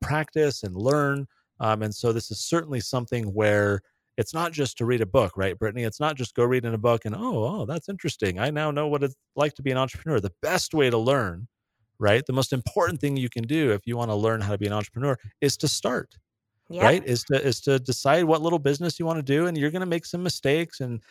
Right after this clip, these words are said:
Speaker 1: it'll fail, or maybe it'll succeed, or you're gonna figure out from your parents or your relatives helping you, giving you ideas how to make it better. When I started the Tuttle Twins,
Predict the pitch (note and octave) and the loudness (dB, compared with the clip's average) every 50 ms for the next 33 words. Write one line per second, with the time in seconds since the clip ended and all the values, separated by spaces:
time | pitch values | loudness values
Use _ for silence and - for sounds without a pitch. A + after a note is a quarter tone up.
0 | _ _ - C3 C#3 F3 D#3+ - - - B2 B2 C#3+ D3+ E3+ F3+ F3+ D3+ A#2 G#2 | _ _ -2 0 2 2 2 0 0 2 4 4 6 4 4 4 2 2 2 2
1 | G#2+ B2 C#3 D#3+ D#3+ D#3+ E3 D#3+ C#3 - - E3 - - - - C#3 C#3+ D#3 E3+ | 0 -2 -2 -2 -2 -2 -2 -4 -4 -6 -8 -10 -10 -8 -4 -2 0 0 0 0
2 | F3 D#3+ C3 A2+ A2+ C3+ C#3 C3 A#2 - C#3+ C#3 C3+ C#3 C#3+ C#3+ D3 D3 - - | 0 -2 -2 -4 -4 -4 -4 -4 -4 -4 -6 -4 0 4 4 4 4 2 -2 -4
3 | C3 B2 A#2 - _ _ _ _ - C3+ - - B2 B2+ C3+ D3 D3 D3 D3 C#3 | -4 -4 -6 -10 _ _ _ _ -4 -2 0 2 4 4 4 4 2 2 0 -2
4 | - B2+ A#2 A#2 A2+ A2 G#2+ A2 A2+ B2 C3+ C3 - C#3 C3 - - B2 B2 C3 | -2 -2 0 0 0 2 4 4 4 4 2 2 0 -4 -4 0 2 2 2 2
5 | - C#3 C3 C3+ C3+ B2+ B2 A2+ A#2+ C3 B2+ B2+ B2+ C3 A#2+ A2+ A2+ A#2+ B2+ A#2+ | 2 -2 -4 -4 -2 0 0 0 2 0 0 0 0 0 0 0 0 0 0 0
6 | - A#2 A#2+ A#2+ A#2+ A#2+ A#2+ A#2 B2+ A2+ G#2+ G#2 G2+ G#2 G#2+ A2+ A#2+ - _ _ | 0 0 0 0 0 -2 -4 -4 -4 -2 0 2 2 4 2 2 0 -4 _ _
7 | _ _ _ - A#2 B2+ D#3+ D3+ - - G#3+ G3 E3+ C#3+ G#2+ G#2+ - - B2 C#3 | _ _ _ 2 4 4 4 2 2 2 2 2 2 2 0 -4 -2 0 2 2
8 | F3+ F3 - A2 G#2 G#2 | 2 2 0 -2 -4 -4